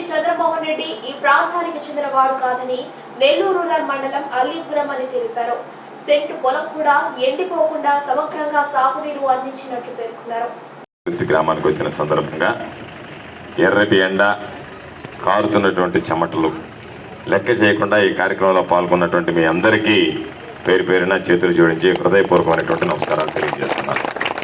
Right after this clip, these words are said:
Speaker 2: అంటే, ఈరోజు ఎన్నికలు వచ్చాయి. ఎన్నికలు వచ్చినప్పుడు సాధారణంగా అనేక రకాలైనటువంటి రాజకీయ పార్టీలు వస్తాయి. ఒక్కొక్కరు ఒక్కొక్క విధానం చెప్తారు.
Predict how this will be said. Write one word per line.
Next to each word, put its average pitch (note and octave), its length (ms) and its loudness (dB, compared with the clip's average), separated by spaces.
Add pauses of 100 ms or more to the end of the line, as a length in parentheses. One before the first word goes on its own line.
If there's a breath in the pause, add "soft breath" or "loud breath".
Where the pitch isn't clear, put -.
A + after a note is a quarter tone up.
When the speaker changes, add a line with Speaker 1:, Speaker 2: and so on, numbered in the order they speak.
(540)
Speaker 2:
అంటే, C3+ 220 0
ఈరోజు B2 260 6
ఎన్నికలు A#2 280 4
వచ్చాయి. A2 260 2 (880)
ఎన్నికలు C3 280 2
వచ్చినప్పుడు A#2+ 360 2 (100)
సాధారణంగా A2+ 600 4 (140)
అనేక B2+ 320 2
రకాలైనటువంటి A2 680 2
రాజకీయ F#2 360 0
పార్టీలు E2+ 300 2
వస్తాయి. - 260 0 (840)
ఒక్కొక్కరు D3+ 380 4
ఒక్కొక్క C3 280 2
విధానం A#2 280 2 (100)
చెప్తారు. - 320 0